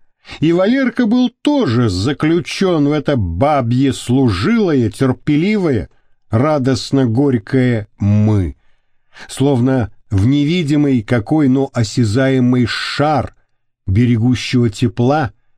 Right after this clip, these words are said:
и убеждённости в возможности спасения. Только это им было оставлено, бабам как хлеб. Беречь мужа, семя, растить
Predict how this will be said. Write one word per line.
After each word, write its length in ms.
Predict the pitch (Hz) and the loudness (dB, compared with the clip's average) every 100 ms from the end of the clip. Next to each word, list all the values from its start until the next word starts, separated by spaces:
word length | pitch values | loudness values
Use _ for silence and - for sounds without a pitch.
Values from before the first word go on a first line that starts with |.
| _ | _
и 80 | 110 | -2
убеждённости 1000 | 113 101 113 95 87 143 151 131 110 - | 0 2 0 0 0 0 2 0 -2 -2
в 140 | 110 95 | -2 0
возможности 840 | 107 85 101 113 92 107 - - | 0 0 0 0 0 -2 -4 -6
спасения. 840 | 90 - 95 85 - 73 64 60 - _ _ - - - _ | -6 -4 -6 -6 -8 -10 -10 -14 -20 _ _ -20 -20 -20 _
Только 500 | 202 208 - 196 - | -2 -2 0 -2 -2
это 360 | 190 214 220 226 | -2 -4 -2 -2
им 340 | 233 226 202 | 0 2 0
было 280 | 147 147 147 | 0 2 0
оставлено, 960 | 147 131 127 - 120 110 107 107 104 104 _ | -2 -4 -4 -4 -2 0 0 0 -2 -6 _
бабам 680 | 92 90 113 113 104 131 147 | -4 0 0 0 0 -2 -4
как 300 | - 113 113 | -2 -4 -4
хлеб. 500 | - - 98 90 82 - _ _ - - | -14 -6 -2 -2 -4 -10 _ _ -20 -4
Беречь 600 | 101 143 147 123 - - - | 0 0 2 0 -4 -12 -2
мужа, 580 | 113 170 220 196 196 185 _ _ _ _ | 2 2 0 0 -4 -6 _ _ _ _
семя, 580 | - - 175 175 170 151 - - _ _ - | -18 -4 0 0 0 -4 -10 -20 _ _ -2
растить 720 | 123 170 - - 220 147 | 0 0 -2 -2 -2 -2